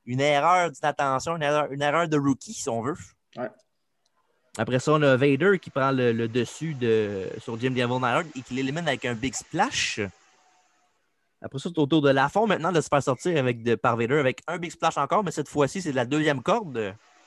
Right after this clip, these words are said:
Speaker 1: Ouch.
Speaker 2: Pourquoi pas ?
Speaker 1: Ouais. Après ça, on a V-, Mero qui va d'un moonsault de la trois. Dans le fond, le, son Mero sault, dans le fond, il, il commence en, en fais-, en, en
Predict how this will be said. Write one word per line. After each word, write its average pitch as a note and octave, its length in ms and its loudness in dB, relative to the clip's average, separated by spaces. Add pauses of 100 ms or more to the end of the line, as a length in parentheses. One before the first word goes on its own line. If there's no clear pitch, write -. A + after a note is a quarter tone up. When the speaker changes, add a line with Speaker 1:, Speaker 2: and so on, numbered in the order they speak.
(1400)
Speaker 1:
Ouch. - 300 -10 (500)
Speaker 2:
Pourquoi - 300 -4
pas ? - 80 -4 (720)
Speaker 1:
Ouais. C#3 100 -2 (240)
Après C3 240 2
ça, E3 140 2
on D#3 80 2
a C#3 160 2
V-, A#2+ 240 -8
Mero D3+ 300 2
qui - 120 -6
va C3+ 140 2
d'un C3 180 2
moonsault D#3 440 -2
de D#3 40 -8
la D3 120 0
trois. - 180 -4
Dans F3 60 -2
le B2+ 40 -6
fond, E3 180 -4
le, A#2+ 280 -6
son A2+ 240 -12
Mero C3 320 -2
sault, F3 180 0
dans F#3+ 80 -2
le C3+ 40 2
fond, D#3 160 -4 (120)
il, B2+ 160 -14
il C3 120 -2
commence D3 400 4
en, B2+ 280 6
en A#2 420 0
fais-, B2 260 -8
en, A#2 160 -2
en A#2+ 80 0